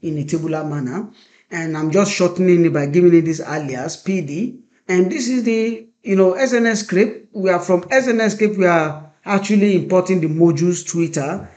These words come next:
and we want to call it S N Twitter, which is the alias. And right there, because I don't want to bug you with the codes.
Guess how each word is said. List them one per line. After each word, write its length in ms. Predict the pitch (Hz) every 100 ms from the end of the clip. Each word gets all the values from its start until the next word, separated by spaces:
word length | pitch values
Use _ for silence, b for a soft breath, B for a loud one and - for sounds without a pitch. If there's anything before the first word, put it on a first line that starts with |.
| B _
and 380 | 180 170 165 160
we 120 | 165
want 300 | 165 185 196
to 80 | 190
call 320 | - 175 175
it 160 | 170 -
S 260 | - 185 -
N 200 | 165 165
Twitter, 360 | 165 165 151 147
which 220 | 175 160
is 80 | 143
the 120 | 147
alias. 540 | 151 147 123 113 - - B B B B
And 100 | 175
right 240 | 165 247 277
there, 80 | 233
because 300 | 208 247 240
I 20 |
don't 140 | 302
want 120 | 294 233
to 40 |
bug 300 | 151 233 214
you 80 | 226
with 120 | 208
the 100 | 180
codes. 580 | - 285 202 - -